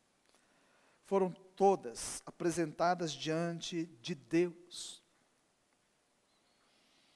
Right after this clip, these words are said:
Depois que ela falou tudo aquilo,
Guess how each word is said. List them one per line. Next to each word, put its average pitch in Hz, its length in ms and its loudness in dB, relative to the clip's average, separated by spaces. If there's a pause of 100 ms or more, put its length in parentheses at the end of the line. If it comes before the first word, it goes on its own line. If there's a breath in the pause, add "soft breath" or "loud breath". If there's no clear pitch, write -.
(1300 soft breath)
Depois 190 520 4
que - 60 -6
ela 196 140 6
falou 175 280 4
tudo 208 160 -2
aquilo, 180 480 -2